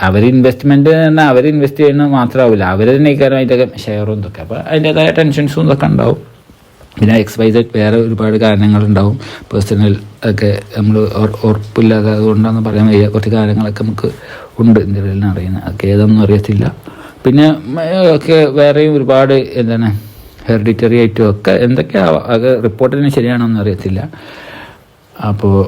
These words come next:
അതാണ് അതിൻ്റെ കാര്യം. ഞാൻ അദ്ദേഹം അടിച്ചു പൊളിച്ച് ജീവിക്കണുണ്ട്, എന്നാലും ഞാൻ പറയാം. ആ, അനുമോൾ നാളെ എഴുപത്തിരണ്ടായിരത്തി അറുന്നൂറ് എന്നൊക്കെ കമന്റ് അടിച്ചിട്ടുണ്ട്, ഏ, ഏ, ആവും എന്നൊക്കെ പറഞ്ഞിട്ടുണ്ട്. ഇപ്പോൾ എഴുപത്തൊന്നായിരത്തി അഞ്ഞൂറ്റി ഇരുപതാണല്ലോ സ്വർണ്ണവില ഇപ്പോൾ ഉള്ളത്.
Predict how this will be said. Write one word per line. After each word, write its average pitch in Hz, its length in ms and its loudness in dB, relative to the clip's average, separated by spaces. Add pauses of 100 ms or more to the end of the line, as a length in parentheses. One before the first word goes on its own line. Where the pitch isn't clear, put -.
(600)
അതാണ് 147 240 4
അതിൻ്റെ 127 240 2
കാര്യം. 95 300 -4 (1200)
ഞാൻ 139 100 4
അദ്ദേഹം 143 220 2
അടിച്ചു 131 220 -2
പൊളിച്ച് 120 240 0
ജീവിക്കണുണ്ട്, 104 600 0
എന്നാലും 95 380 -2
ഞാൻ 104 140 -2
പറയാം. 101 240 -6 (1700)
ആ, 101 320 2
അനുമോൾ 120 380 4 (1900)
നാളെ 127 380 2
എഴുപത്തിരണ്ടായിരത്തി 117 800 2
അറുന്നൂറ് 107 380 0
എന്നൊക്കെ 107 460 0
കമന്റ് 98 320 -2
അടിച്ചിട്ടുണ്ട്, 87 520 -4
ഏ, 92 480 -6 (340)
ഏ, 104 140 -2
ആവും 98 340 2
എന്നൊക്കെ 95 260 2
പറഞ്ഞിട്ടുണ്ട്. 87 420 -2
ഇപ്പോൾ 101 220 0
എഴുപത്തൊന്നായിരത്തി 113 640 0
അഞ്ഞൂറ്റി 104 340 2
ഇരുപതാണല്ലോ 101 480 2
സ്വർണ്ണവില 92 380 -2
ഇപ്പോൾ 87 200 -6
ഉള്ളത്. 90 280 0